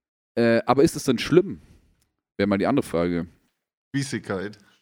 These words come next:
Speaker 1: Spießer zu
Speaker 2: Ja,
Speaker 1: sein,
Speaker 2: das hängt doch eben
Speaker 1: Spießerin
Speaker 2: genau
Speaker 1: zu
Speaker 2: von der
Speaker 1: sein.
Speaker 2: Definitionsfrage ab.
Speaker 1: Und der Spießer im Herzen heißt,
Speaker 2: Was ist denn ein guter Spießer und was ist ein schlechter Spießer?
Speaker 1: Na, ich würd sagen, der schlechte Spießer ist jemand, der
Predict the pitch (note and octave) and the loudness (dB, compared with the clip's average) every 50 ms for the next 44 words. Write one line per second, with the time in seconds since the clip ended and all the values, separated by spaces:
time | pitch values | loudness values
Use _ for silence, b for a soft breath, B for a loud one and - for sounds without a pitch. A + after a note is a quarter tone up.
0 | b - - - - D#3 D#3+ - C3 A2+ - - A2 G2+ G2+ G2 F#2 F2+ F2+ F2+ | b -20 -8 -2 -2 0 2 2 2 2 2 -2 0 2 2 2 2 2 0 0
1 | F#2+ F2+ F2+ G#2+ G2+ G#2+ - - G#2+ - - - G2+ A2 A2+ A2+ G#2 G#2 F#2+ G2 | -2 0 0 0 0 0 0 -4 -4 -4 -4 -2 0 2 2 4 4 4 4 2
2 | G#2 A2 A2 A#2+ A2 G#2 G2 F#2+ G2+ G2 G2+ G#2 G2 F#2+ - A2+ A#2 A#2 A#2 - | 0 0 -2 -2 -4 -2 -2 -4 -4 -4 -6 -8 -10 -10 -10 -12 -12 -12 -14 -16
3 | F#2+ F#2 F2+ F2 E2+ D2+ - - E2+ _ _ _ _ _ _ _ _ _ _ _ | -16 -16 -16 -16 -16 -20 -20 -20 -20 _ _ _ _ _ _ _ _ _ _ _
4 | _ _ _ _ _ _ _ _ _ _ _ _ _ _ _ _ _ _ - A2 | _ _ _ _ _ _ _ _ _ _ _ _ _ _ _ _ _ _ -2 0
5 | A2+ A2 - - - C3 A#2 B2+ A2 G#2 A2 A#2+ A#2+ C3+ D3 - - - C3+ C3 | 0 0 0 -2 -6 -2 0 0 0 0 0 0 0 0 -2 -4 -6 -4 -2 0
6 | A#2+ A#2+ B2+ B2+ A2+ A#2 - A#2+ A#2 A#2+ A#2 A2 G#2 G2 F#2 - A#2 B2 G#2 G#2+ | 2 2 2 2 0 0 -2 -4 -6 -4 -4 -4 -4 -6 -6 -8 -12 -10 -8 -8
7 | F#2 - - - - G2+ G2+ - - G2 F#2 F2+ F#2 F#2+ - G#2 G2 G2+ F2+ F2+ | -8 -10 -12 -14 -16 -16 -14 -10 -8 -8 -6 -6 -8 -8 -8 -6 -6 -6 -6 -6
8 | - - G2+ G2+ F2+ - - F2 - - - - E2+ E2+ - - E2 E2 _ _ | -8 -8 -8 -8 -8 -10 -12 -14 -14 -16 -18 -20 -20 -20 -20 -20 -20 -20 _ _
9 | _ _ _ _ - - C#4 D3 C#3 - C#3+ A#2+ C3+ C3+ C3 B2+ A#2 - - - | _ _ _ _ -4 -2 0 0 0 -2 -2 0 0 2 2 2 0 -2 0 2
10 | A#2+ C#3 - - D3+ - - - D3+ D#3+ D#3 - D#3 A#2 C3+ - - - B2+ B2 | 0 0 2 -2 -4 -6 -6 -6 -6 -4 0 2 2 2 2 0 -2 -2 0 2
11 | B2+ A#2+ A#2+ A#2 - - A2 G#2+ G#2 G#2 G2 F#2+ - - | 2 0 0 -2 0 2 4 4 4 2 0 -2 -4 -6